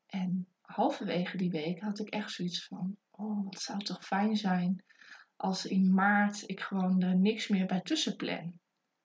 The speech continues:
Nou, meteen een stemmetje die in mijn hoofd zei:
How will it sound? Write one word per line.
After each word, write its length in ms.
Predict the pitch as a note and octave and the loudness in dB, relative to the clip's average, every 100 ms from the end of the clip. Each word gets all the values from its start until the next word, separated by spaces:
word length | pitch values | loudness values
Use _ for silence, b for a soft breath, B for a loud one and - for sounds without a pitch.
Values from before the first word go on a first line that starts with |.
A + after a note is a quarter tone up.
| _ _ | _ _
Nou, 260 | G3+ - - | -10 -8 -12
meteen 680 | - F3+ F3 - A3 A#3+ A3 | -2 -2 -2 0 2 2 2
een 80 | G3+ | 0
stemmetje 640 | - - G#3+ G#3 G3+ F#3 F#3 | 0 0 4 4 4 0 0
die 300 | F#3+ F#3 F3+ | 2 2 2
in 60 | |
mijn 200 | F3+ F3 | 2 2
hoofd 320 | F3+ F3 F3 | 2 2 0
zei: 320 | - E3 D#3 | -2 -2 -4